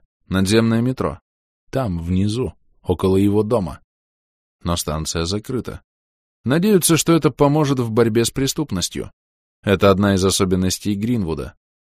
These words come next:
Здесь автобусы ходят только в сопровождении полицейских. Поэтому Конор идет по улицам пешком, собирая на ходу пустые алюминиевые банки. Он продаст их потом за несколько десятков центов штука.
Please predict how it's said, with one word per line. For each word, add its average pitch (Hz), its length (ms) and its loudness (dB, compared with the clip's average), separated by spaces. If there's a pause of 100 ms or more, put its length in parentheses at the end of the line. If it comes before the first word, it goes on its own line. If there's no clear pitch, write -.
(160)
Здесь 98 380 0
автобусы 147 580 0
ходят 98 340 0
только 90 280 -4
в - 40 -8
сопровождении 92 680 -2
полицейских. 95 840 -8 (1000)
Поэтому 135 420 0
Конор 127 320 4
идет 101 220 0
по - 80 -2
улицам 95 460 0
пешком, 143 440 -4 (140)
собирая 160 440 2
на 131 120 0
ходу 123 260 0
пустые 127 420 0
алюминиевые 101 520 0
банки. 104 440 -6 (720)
Он 90 180 0
продаст 92 380 2
их 98 140 -6
потом 95 260 0
за 87 140 0
несколько 90 420 -4
десятков 85 500 -2
центов 87 400 -4
штука. - 380 -10